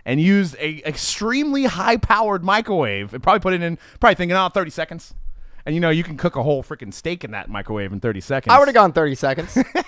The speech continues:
Speaker 1: <laughs>
Speaker 2: I think I probably would've, I, it would've blown up on me too.
Speaker 1: But <laughs>
Speaker 2: I mean, you, a lot of those you don't even have, it's like preset time. So you have one,
Speaker 1: Right,
Speaker 2: two,
Speaker 1: yeah, yeah,
Speaker 2: three,
Speaker 1: yeah, yeah.
Speaker 2: four, five, six.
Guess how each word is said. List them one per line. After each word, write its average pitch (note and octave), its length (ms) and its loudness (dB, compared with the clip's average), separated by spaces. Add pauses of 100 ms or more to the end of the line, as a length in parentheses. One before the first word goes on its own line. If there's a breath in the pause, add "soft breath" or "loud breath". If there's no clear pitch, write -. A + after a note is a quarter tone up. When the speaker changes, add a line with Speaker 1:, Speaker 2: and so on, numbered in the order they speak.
Speaker 1:
<laughs> - 360 -6
Speaker 2:
I E3+ 100 8
think A3 160 6
I G#3 120 10
probably F3 280 8
would've, D3+ 280 4
I, E3 160 6
it E3+ 120 4
would've G3+ 180 2
blown D3 220 4
up C#3 140 2
on C3 120 0
me C3 160 0
too. C3 300 -2
Speaker 1:
But G3+ 240 -2
<laughs> A3+ 600 2
Speaker 2:
I G#3+ 60 4
mean, A#3 200 4
you, B3 340 0
a G3+ 40 4
lot A3+ 260 0
of D4+ 60 0
those G3+ 260 4
you B3 80 -2
don't B3+ 200 0
even G3+ 200 -6
have, F3 680 0 (380)
it's F#3 180 -2
like F#3+ 200 2 (640)
preset A#3 600 -2
time. A#2+ 300 -2
So C#3+ 120 -6
you D#3+ 60 4
have C#3+ 140 2
one, F3+ 140 2
Speaker 1:
Right, F#3 200 10
Speaker 2:
two, F3 60 4
Speaker 1:
yeah, F3 160 10
yeah, E3+ 160 6
Speaker 2:
three, E3+ 80 8
Speaker 1:
yeah, - 80 8
yeah. D3+ 140 2
Speaker 2:
four, F#3+ 260 8
five, F#3 380 4
six. F#3 340 -4